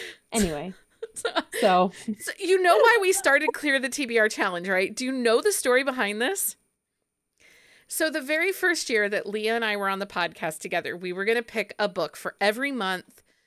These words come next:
Speaker 2: our top read of every month that was published that month. And I had months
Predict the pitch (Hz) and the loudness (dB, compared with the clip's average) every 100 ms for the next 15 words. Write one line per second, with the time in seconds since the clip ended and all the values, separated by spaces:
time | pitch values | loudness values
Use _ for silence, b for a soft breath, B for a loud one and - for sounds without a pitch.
0 | _ _ _ _ _ _ - 190 - 247 | _ _ _ _ _ _ -6 -4 -2 -2
1 | 302 233 202 185 180 190 247 226 180 - | 0 -2 -2 -2 -2 -2 -2 -4 -6 -6
2 | 180 185 - 233 196 190 - 185 202 247 | -8 -8 -4 -2 -2 -4 -6 -4 0 0
3 | - 175 165 - _ _ b b b b | -2 -4 -4 -8 _ _ b b b b
4 | b _ - 214 202 196 190 185 185 190 | b _ -6 -4 -2 -2 -2 -2 -4 -10
5 | - - 190 202 254 226 214 208 208 254 | -16 -6 0 0 0 -2 -4 -4 -4 -2
6 | 349 202 202 - | 0 0 -2 -6